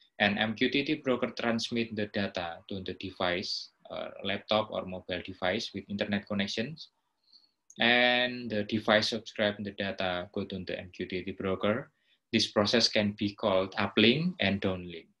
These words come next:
The difference in publish, send, and receive range from one hundred byte due to packet loss, due to signals interference on the onboard M five stack, E S P thirty-two with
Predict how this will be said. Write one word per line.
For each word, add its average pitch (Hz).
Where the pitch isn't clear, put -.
The 107
difference 143
in 117
publish, 113
send, 101
and 98
receive 104
range 92
from 95
one 101
hundred 107
byte 92
due 104
to 107
packet 107
loss, 110
due 95
to 92
signals 95
interference 104
on 95
the 87
onboard 101
M 101
five 92
stack, 127
E 143
S 131
P 123
thirty-two 117
with 104